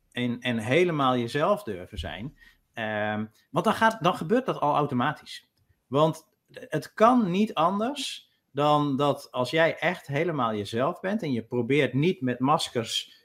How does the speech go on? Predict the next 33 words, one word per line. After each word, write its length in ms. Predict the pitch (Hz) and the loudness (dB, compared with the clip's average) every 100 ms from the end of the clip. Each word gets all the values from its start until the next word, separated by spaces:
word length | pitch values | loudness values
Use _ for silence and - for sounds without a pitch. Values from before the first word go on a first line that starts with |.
| _ | _
voor 220 | - 131 | -4 -2
iedereen, 680 | 185 160 139 143 131 107 101 _ _ - | 0 0 2 4 4 0 -4 _ _ -10
eh, 960 | 120 117 113 110 110 107 107 104 101 - | -4 -2 0 0 0 0 0 0 -2 -2
goed 420 | 196 214 - _ | -2 -2 -14 _
te 140 | 175 156 | -6 -2
zijn, 400 | 160 190 311 _ _ _ | -2 -2 -4 _ _ _
maar 180 | 123 120 | 0 2
je 120 | 117 | 2
bent 240 | 123 110 - | 0 -2 -2
gewoon 260 | 107 101 | -6 -2
wie 120 | 120 113 | -2 0
jij 240 | 101 101 | 0 0
bent, 440 | 110 160 226 - _ - _ | -4 -4 -6 -12 _ -20 _
dan 240 | 131 135 | 0 0
zullen 280 | 123 160 139 | 2 2 2
er 80 | 127 | 0
mensen 280 | 135 156 - | 0 -2 -2
zijn 180 | 127 113 | -2 -2
die 120 | 110 | -2
vinden 220 | 120 113 | -2 0
dat 140 | 104 | -2
geweldig. 500 | - 113 107 - - _ _ _ _ _ _ | -4 -4 -4 -6 -20 _ _ _ _ _ _
En 220 | 160 214 | 2 4
er 80 | 190 | 4
zullen 240 | 156 160 156 | 4 2 2
mensen 320 | 143 143 131 | 0 -2 -2
zijn 300 | 127 127 120 | 0 2 2
die 240 | 120 113 | 2 0
daar 500 | 110 95 98 95 - _ | 2 2 2 0 -8 _
iets 180 | - 127 | -8 -4
anders 300 | 123 165 - | 0 0 -2
van 140 | 98 90 | -8 -14
vinden. 280 | 85 - | -18 -20